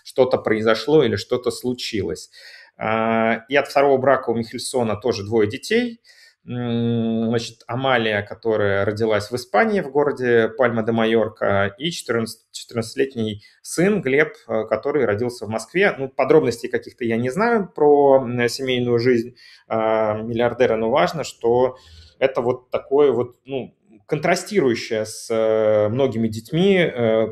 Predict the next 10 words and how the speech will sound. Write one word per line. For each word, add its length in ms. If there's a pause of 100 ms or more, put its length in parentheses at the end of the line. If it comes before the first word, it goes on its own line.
пространство 580
семейное, 600
которое 360
вот 200 (240)
поддерживало 460
прогрессивные 680
взгляды 460 (800)
и 80
едва 340
ли 240